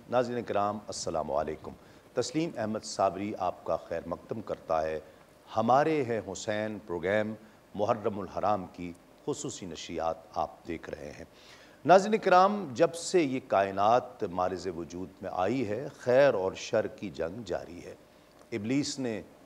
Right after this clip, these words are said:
शैतान ने इनकार कर दिया और फिर ये कहा कि मैं रास्ते में खड़ा हो जाऊंगा, ईमान वालों के उस सिरात मुस्तकीम पर खड़ा होकर भटकाऊंगा। तो गोया ये, अ, अव्वल दिन से है और क़यामत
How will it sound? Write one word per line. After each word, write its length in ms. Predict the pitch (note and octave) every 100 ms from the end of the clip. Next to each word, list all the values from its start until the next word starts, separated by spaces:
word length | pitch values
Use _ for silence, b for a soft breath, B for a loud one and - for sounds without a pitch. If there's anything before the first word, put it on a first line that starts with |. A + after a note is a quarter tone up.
| - - -
शैतान 560 | - G2+ A2 A#2 A2+ G2+
ने 240 | F#2+ E2+ - -
इनकार 400 | G#2+ G#2 A#2 B2
कर 280 | B2 - F#2+
दिया 320 | A#2 B2 C3+ - -
और 220 | G2+ - -
फिर 260 | C3+ A#2+ - - - _
ये 520 | F#2+ B2+ C#3 B2+ - - - - -
कहा 220 | A2+ B2+
कि 180 | - A2
मैं 160 | F#2+ F#2
रास्ते 440 | G#2+ B2+ - D#3+
में 160 | B2 -
खड़ा 200 | - G2+
हो 160 | F#2+
जाऊंगा, 500 | F#2 F#2+ G#2 A#2+ C3 C#3 B B B - C3
ईमान 320 | A2+ G#2 G#2+
वालों 360 | F2+ F#2+ A2 A2
के 200 | - A#2+
उस 240 | A2+ -
सिरात 300 | F#2+ F#2+ F#2+
मुस्तकीम 600 | F#2 F2+ - - B2 A#2+
पर 200 | - G2+ -
खड़ा 160 | G#2
होकर 360 | G2+ F#2 - F#2 - B B -
भटकाऊंगा। 640 | G2 - E2+ C#2+ - - -
तो 60 | B2+
गोया 320 | A#2+ F#3 G3+
ये, 520 | F#3 C3 E3+ F3 E3+ - B B -
अ, 60 | A#2 B2 A#2 G#2 - - - - - - B2
अव्वल 360 | G#2+ C#3 D#3
दिन 220 | C3 D3 D#3+
से 260 | - D3+
है 160 | B2 C3+
और 240 | C3 B2+ -
क़यामत 420 | A2+ A#2+ A2+ F#2+